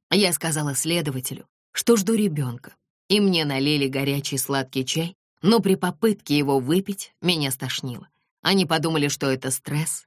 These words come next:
из-за смерти Тома. Руби вернулась в комнату бледная, словно вот-вот упадёт в обморок.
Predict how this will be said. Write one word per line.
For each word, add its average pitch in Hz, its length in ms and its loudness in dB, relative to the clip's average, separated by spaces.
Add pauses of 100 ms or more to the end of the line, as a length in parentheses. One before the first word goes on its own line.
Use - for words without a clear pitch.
из-за 151 280 2
смерти 135 520 -4
Тома. - 360 -6 (500)
Руби 175 380 4
вернулась 156 480 2
в - 40 -14
комнату 139 460 0
бледная, 151 480 0
словно 165 460 0
вот-вот 147 480 0
упадёт 135 420 -2
в 123 80 -6
обморок. 151 480 -2